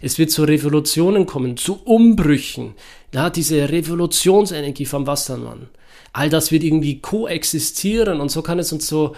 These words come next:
vorkommen, als wären wir irgendwie so hin und her gerissen zwischen diesen einzelnen Welten. Und da möchte ich dich auch immer wieder einladen, dich im Hier und Jetzt zu zentrieren und darauf zu achten, was wirklich gerade los ist.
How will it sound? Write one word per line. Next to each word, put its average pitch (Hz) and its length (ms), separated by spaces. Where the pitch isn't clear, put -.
vorkommen, 160 600
als 135 160
wären 151 220
wir 156 360
irgendwie 156 320
so 147 200
hin 165 200
und 165 140
her 170 140
gerissen 151 420
zwischen 156 360
diesen 131 260
einzelnen 123 520
Welten. 127 440
Und 123 640
da 127 120
möchte 156 260
ich 147 80
dich - 240
auch 143 320
immer 170 260
wieder 151 260
einladen, 156 880
dich 131 180
im 127 120
Hier 135 340
und 127 220
Jetzt 135 300
zu 135 80
zentrieren 131 720
und 127 140
darauf 120 280
zu - 140
achten, - 260
was - 260
wirklich 147 340
gerade - 300
los - 300
ist. - 300